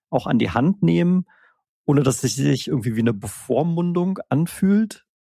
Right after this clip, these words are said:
Und wie moderiert man das auch mal ab, wenn jetzt, keine Ahnung, wir sind bei Minute fünfundvierzig von sechzig und der <laughs> Kunde kommt mit einem super spezifischen Edge-Case ums Eck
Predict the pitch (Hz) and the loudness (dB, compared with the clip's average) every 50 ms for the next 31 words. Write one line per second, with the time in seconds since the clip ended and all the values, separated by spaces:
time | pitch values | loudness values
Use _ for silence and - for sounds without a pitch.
0 | _ - 127 120 110 104 127 147 156 139 139 135 123 120 139 - - 147 127 - | _ -2 -2 0 0 2 2 2 4 4 4 2 2 2 0 0 0 0 0 -2
1 | - 131 123 - - 117 113 - 160 - _ - - - 123 120 120 - - - | -2 -6 -6 -2 -2 -2 0 0 -2 -4 _ -8 -2 0 2 2 2 0 -2 -2
2 | 123 113 131 131 123 110 104 120 110 120 117 117 117 139 - - 120 - 127 117 | 0 0 0 0 -2 -2 -2 -2 -2 -2 -2 -2 -6 -6 -8 -10 -8 -6 -4 -4
3 | 110 - 147 143 - - 139 - - - 101 117 135 - - - 127 135 151 - | -2 0 -2 -2 -2 -2 -6 -4 -2 -2 0 -2 -2 -2 -2 -2 -2 -2 -2 -4
4 | 139 - - 147 - - 156 - - - 175 151 - 160 - - 160 - - - | -6 -4 -4 -2 -2 -2 -4 -4 -2 -4 -2 0 -2 -2 -2 -2 -6 -6 -6 -12
5 | 175 - 139 135 117 139 - - - - - - - - - - 139 - 151 131 | -8 -4 -4 -2 -2 -2 -2 -2 -2 -2 -2 -4 -4 -4 -4 -6 -4 -2 -2 -2
6 | - 151 127 120 - 131 147 - - - - - 135 - - - - 143 120 - | 0 0 0 2 2 -2 -4 -4 -6 -8 -4 -2 0 0 -2 -2 -4 -6 -4 -2
7 | - - 165 _ _ | -2 -2 -2 _ _